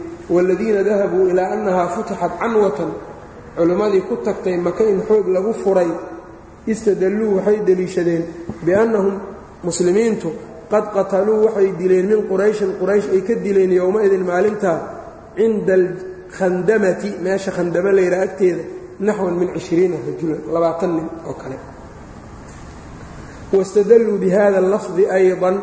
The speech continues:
lafdigaanna waa deliishadeenoo, "fa huwa aaminun." "Fa huwa aaminun," erey heshiis tusaaya ma aha.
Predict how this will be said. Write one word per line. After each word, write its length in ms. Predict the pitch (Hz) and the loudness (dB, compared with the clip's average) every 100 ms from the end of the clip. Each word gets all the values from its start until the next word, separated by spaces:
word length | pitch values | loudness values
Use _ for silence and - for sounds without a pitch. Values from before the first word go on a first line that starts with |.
| 180 | -2
lafdigaanna 680 | 190 233 196 196 196 190 185 | -2 -2 2 2 2 2 2
waa 180 | 196 | 2
deliishadeenoo, 760 | 196 180 180 175 180 185 208 190 | 2 0 0 -2 2 4 4 2
"fa 160 | - 180 | -2 -4
huwa 320 | 175 240 226 - | 0 4 4 2
aaminun." 500 | 180 180 208 202 170 - - - - - - - - - - | 0 0 0 0 -2 -6 -14 -20 -20 -20 -20 -20 -20 -20 -20
"Fa 160 | - 202 | -4 2
huwa 260 | 202 262 247 | 4 6 4
aaminun," 520 | 208 214 233 240 226 226 | 2 0 0 0 -2 2
erey 240 | 247 233 | 4 6
heshiis 380 | 190 185 262 233 | 4 0 -2 -2
tusaaya 460 | - 247 226 190 185 | -4 -2 0 2 2
ma 120 | 190 | 0
aha. 180 | 170 | -4